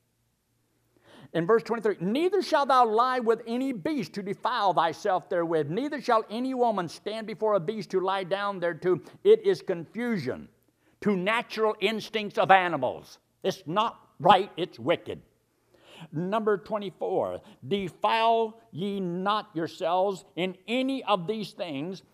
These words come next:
for in all these the nations are defiled, which I cast out before you." He says, "The people that are in the land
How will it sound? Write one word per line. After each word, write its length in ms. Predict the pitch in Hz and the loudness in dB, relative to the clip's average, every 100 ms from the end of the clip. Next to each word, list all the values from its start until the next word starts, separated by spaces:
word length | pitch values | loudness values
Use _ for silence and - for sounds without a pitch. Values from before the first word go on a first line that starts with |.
| _ - | _ 2
for 140 | 196 | 4
in 120 | 196 196 | 4 2
all 440 | 202 233 247 233 | 6 8 8 6
these 500 | 180 226 214 214 190 156 | 0 -4 -4 -6 -10 2
the 160 | 180 | 4
nations 840 | 175 180 247 240 - 170 185 196 - _ - | 4 0 0 -2 -6 -6 -6 -10 -14 _ 0
are 220 | 190 208 | 6 6
defiled, 640 | 214 202 - 220 196 185 165 | 4 -4 -2 0 2 2 2
which 200 | 196 190 | 0 0
I 140 | 170 | -2
cast 420 | - 208 208 - | -2 -2 -2 0
out 180 | 190 170 | 0 0
before 320 | 180 - 226 | -4 4 6
you." 220 | 185 117 - _ _ _ _ - | 6 0 -8 _ _ _ _ -2
He 140 | 196 185 | 0 2
says, 200 | 214 160 | 2 4
"The 120 | 202 | 0
people 420 | - 269 208 202 | 2 -2 2 2
that 160 | 190 180 | 4 4
are 120 | 185 | 4
in 260 | 185 240 254 | 2 -2 0
the 80 | |
land 480 | 240 208 170 165 175 | 2 4 2 0 -2